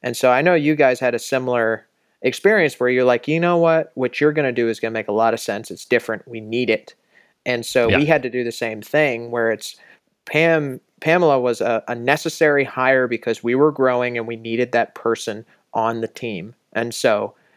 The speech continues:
Speaker 1: you know, after great consideration, we said, "You know what? Here are the very specific roles and responsibilities that you're gonna take on.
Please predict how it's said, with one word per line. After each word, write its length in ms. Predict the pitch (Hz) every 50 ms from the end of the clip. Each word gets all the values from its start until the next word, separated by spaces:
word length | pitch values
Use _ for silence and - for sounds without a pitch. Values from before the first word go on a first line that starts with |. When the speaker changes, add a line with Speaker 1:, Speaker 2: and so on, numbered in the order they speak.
| _ _ _ _
Speaker 1:
you 80 | - 117
know, 200 | 117 110 107 107
after 240 | 110 110 - - 107
great 320 | - 110 120 135 135 -
consideration, 720 | - 135 - - 131 123 113 117 120 120 113 - 120 117
we 100 | 110 107
said, 280 | 107 - - 104 101 110
"You 80 | 120
know 140 | 131 143 143
what? 180 | 143 - - _ _ _ _ _ _
Here 340 | - - - 147 160 175 196
are 140 | 202 185 156
the 120 | 131 120
very 460 | 104 104 110 113 120 127 135 139 143
specific 460 | 135 - - 127 - 131 120 120 113 _
roles 400 | - 113 117 113 120 135 139 135
and 100 | 143 127
responsibilities 800 | 120 113 - - 120 110 110 - _ 113 113 113 117 120 120 -
that 160 | 107 104 -
you're 140 | - 113 113
gonna 160 | 117 110 113
take 300 | _ - 107 104 104 113
on. 300 | 120 123 135 143 147